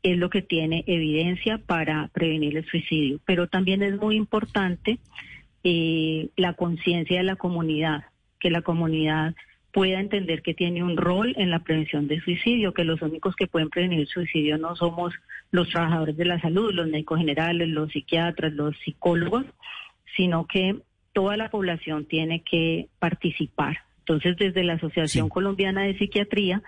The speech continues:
Speaker 1: hemos hecho una campaña, hemos venido haciendo unas campañas desde el año dos mil dieciocho, por un lado para romper el estigma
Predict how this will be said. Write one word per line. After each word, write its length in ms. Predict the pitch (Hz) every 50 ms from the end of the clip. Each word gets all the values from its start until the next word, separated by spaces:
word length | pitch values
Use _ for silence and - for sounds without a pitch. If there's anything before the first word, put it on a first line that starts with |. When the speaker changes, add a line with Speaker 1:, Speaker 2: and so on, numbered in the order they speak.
| - - - - - - - _ -
Speaker 1:
hemos 280 | 165 165 170 175 160 196
hecho 260 | 190 180 - - 196
una 200 | 190 185 185 190
campaña, 560 | - 190 175 165 - - 160 156 151 160 175
hemos 180 | 185 180 180 175
venido 300 | 175 180 180 160 156 160
haciendo 340 | 156 156 180 170 170 165
unas 240 | 175 175 175 185 -
campañas 600 | - 190 170 160 - 160 151 147 151 160 160 160
desde 280 | - 185 175 165 165 165
el 100 | 160 151
año 260 | 147 151 151 156 165
dos 100 | 175 180
mil 200 | 170 160 151 151
dieciocho, 680 | 160 170 180 - - 214 190 175 165 - - 233 269 - _ _ _ _ _ _ _ _ _ _ _ _ _ _ _ _ - - -
por 140 | - 214 180
un 120 | 185 185
lado 200 | 180 185 196 202
para 200 | - 233 214 214
romper 380 | 208 202 190 185 - - 165 160
el 140 | 160 165 190
estigma 680 | 185 170 - - - - 180 175 160 175 196 226 294